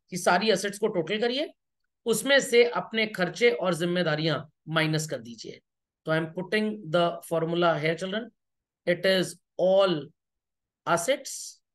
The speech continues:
minus expenses and liabilities payable divided by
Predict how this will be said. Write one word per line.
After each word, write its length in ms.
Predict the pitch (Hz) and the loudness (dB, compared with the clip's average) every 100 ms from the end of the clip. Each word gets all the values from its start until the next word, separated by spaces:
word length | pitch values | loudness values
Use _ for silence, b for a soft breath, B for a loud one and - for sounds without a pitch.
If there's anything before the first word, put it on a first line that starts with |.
| _ _ _ _ _ _ _ - | _ _ _ _ _ _ _ -12
minus 880 | 170 175 175 185 214 208 - - - _ _ _ _ _ _ _ | -4 0 2 2 0 0 -6 -12 -18 _ _ _ _ _ _ _
expenses 1000 | 165 175 175 - - 185 180 - 233 170 - | -4 -2 -6 -6 -2 -2 -2 0 0 0 -6
and 420 | 156 170 170 170 165 156 151 - | -2 0 2 0 0 0 -4 -10
liabilities 920 | 151 160 156 156 170 175 175 190 170 | -8 -4 -2 -2 -2 -4 -4 -6 -6
payable 400 | - 180 185 254 392 - _ _ _ _ _ _ _ _ _ _ _ _ _ _ _ _ _ _ _ _ _ _ _ _ | -4 -2 -2 -4 -6 -14 _ _ _ _ _ _ _ _ _ _ _ _ _ _ _ _ _ _ _ _ _ _ _ _
divided 800 | 139 135 160 160 165 160 208 170 | -6 -2 0 0 0 0 -2 0
by 180 | 147 | 0